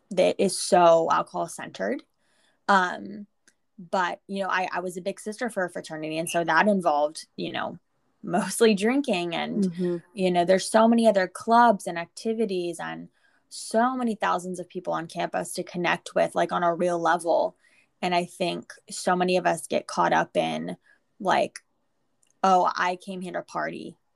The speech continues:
Speaker 1: and I
Speaker 2: Mm-hmm.
Speaker 1: came here to enjoy myself," when in reality, like, you're spending, like, tens of thousands of dollars to get an education. And really, I know I, I walked away with very little, uh,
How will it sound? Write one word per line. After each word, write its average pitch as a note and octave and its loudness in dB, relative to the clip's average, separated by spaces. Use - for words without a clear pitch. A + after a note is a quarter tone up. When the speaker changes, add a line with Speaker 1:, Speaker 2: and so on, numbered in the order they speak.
Speaker 1:
and F#3+ 2
I F3+ 0
Speaker 2:
Mm-hmm. F3+ -2
Speaker 1:
came F#3+ -2
here F3+ -2
to E3+ -2
enjoy F#3 2
myself," E3+ 0
when F3 -2
in E3+ -6
reality, F3 2
like, D#3+ -4
you're F3+ -6
spending, F#3+ 0
like, - -6
tens A3 0
of F#3+ -2
thousands F3+ 4
of D#3+ -10
dollars E3 -2
to F#3 -12
get F3 -2
an E3+ -8
education. F#3 -8
And F3+ -2
really, F3 2
I F#3 6
know G#3+ 8
I, F#3 4
I F3+ -4
walked F3 -6
away E3+ -8
with F3+ -14
very A3 0
little, E3+ -4
uh, F3+ 4